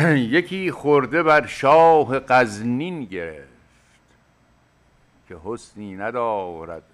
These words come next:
ایاز. ای شگفت، داستان عشق محمود به ایاز دیگه افسانه شده. در تاریخ، در سرتاسر تاریخ شما این مناسبت رو منعکس می‌بینید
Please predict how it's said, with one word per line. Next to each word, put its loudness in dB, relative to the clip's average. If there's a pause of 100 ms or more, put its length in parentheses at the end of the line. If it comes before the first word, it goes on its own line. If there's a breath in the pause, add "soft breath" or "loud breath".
ایاز. -18 (640)
ای -14 (320)
شگفت، -14
داستان -10 (600)
عشق -16
محمود -14
به -16
ایاز -10 (120)
دیگه -16
افسانه -16
شده. -14 (960)
در -20 (140)
تاریخ، -20 (240)
در -14
سرتاسر -20 (100)
تاریخ -16 (120)
شما -20 (960 soft breath)
این -18
مناسبت -12 (120)
رو -14 (420)
منعکس -14
می‌بینید -14